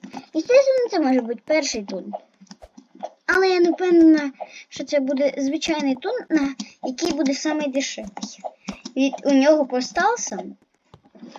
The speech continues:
ем, два Х П. Це означає, що він буде точно мейном. Тому і ще, ті, хто думали, коротше, там, що, типу, зайчик, то заєць, то ви дуже помиляєтесь.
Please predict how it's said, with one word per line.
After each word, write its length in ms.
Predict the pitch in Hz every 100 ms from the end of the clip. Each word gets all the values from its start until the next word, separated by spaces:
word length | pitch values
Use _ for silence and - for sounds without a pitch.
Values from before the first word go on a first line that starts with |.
| - _ - -
ем, 280 | 226 214
два 200 | 220 262
Х 280 | 415 - 330
П. 280 | - 214 - - _ _ - -
Це 160 | 269
означає, 560 | 277 277 277 381 392 466
що 160 | -
він 200 | 277 285
буде 260 | 339 330 254
точно 440 | 254 277 - 370
мейном. 400 | 330 226 202 190 - - - - - - - - - - - -
Тому 500 | 262 247 262 392 381 - - - _ _ _ - - - _ - - _ _ - -
і 200 | 302 320
ще, 320 | - 233 190
ті, 200 | 196 370
хто 200 | - 359
думали, 440 | 277 330 330 294
коротше, 500 | 277 262 262 269 -
там, 220 | - 247 240 - - -
що, 180 | - 240
типу, 400 | - 240 - 214
зайчик, 880 | 202 233 269 262 254 - 220 208 - -
то 220 | - 226
заєць, 760 | 240 269 480 440 202 202 - -
то 220 | 277 262
ви 220 | 247 311
дуже 440 | 349 294 254 294 285
помиляєтесь. 840 | 247 233 220 208 196 190 196 -